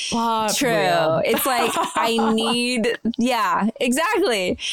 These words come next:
Speaker 2: No, I feel like I do. I have, like, something like that too, you know? Like,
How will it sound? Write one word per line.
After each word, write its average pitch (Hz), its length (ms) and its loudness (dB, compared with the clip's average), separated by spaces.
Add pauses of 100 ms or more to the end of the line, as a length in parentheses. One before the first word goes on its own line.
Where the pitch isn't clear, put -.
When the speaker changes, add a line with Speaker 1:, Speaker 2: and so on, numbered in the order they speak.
Speaker 2:
No, 311 260 0
I 311 240 0
feel 349 160 0
like 440 340 0
I 269 60 2
do. 247 380 2
I 254 140 0
have, 262 280 0
like, 262 240 2
something 240 460 0
like 208 220 0
that 185 280 0
too, 214 120 -2
you 175 240 0
know? 190 280 2
Like, 185 360 0